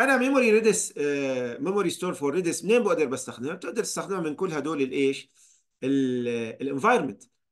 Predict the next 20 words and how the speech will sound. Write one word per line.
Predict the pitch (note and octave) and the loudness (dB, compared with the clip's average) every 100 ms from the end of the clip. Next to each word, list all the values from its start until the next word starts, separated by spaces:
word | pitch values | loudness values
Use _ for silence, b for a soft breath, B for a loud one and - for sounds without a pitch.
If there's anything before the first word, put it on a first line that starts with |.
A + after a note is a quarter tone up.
| - | 0
اب | F3+ F3+ | 2 0
ان-، | D#3+ E3+ E3+ | -4 -4 -4
آه، | D3+ D3 D3+ | -4 -2 -4
انجن | D#3+ C#3 B2+ | -4 0 -2
فليكس، | B2 E3+ G#3+ - F3 - _ | 0 0 0 0 -8 -10 _
فليكسبل | - F3 G3 F#3 F3+ D#3 | -4 -2 -2 -6 -4 -4
انفايرمنت، | D3 G#3 G#3+ G#3 G3+ F#3+ | 0 2 4 4 0 0
اب | D#3 - | -4 -2
انجن | E3 D3+ C#3 | -4 -2 -4
ستاندرد، | - G#3+ A3 G3 G3 - | 2 2 2 2 0 -2
كومبيوت | - B2 G#3 G#3 | -10 -4 -2 0
انجن | G#3+ G#3+ G3 G3 | 0 2 2 2
اللي | - B2 B2+ | 0 -4 -2
هو | |
السيرفر، | C#3 - G3 F3+ F3 C#3+ | -4 0 -2 0 -2 -2
في | D3 F#3+ | -6 -6
ام | E3 | -6
تبع | D#3+ D3 | -2 -2
جوجل | C3+ E3 D#3 C#3 | -2 -6 -6 -4
كلاود، | F#3 G3+ F#3+ | 2 4 2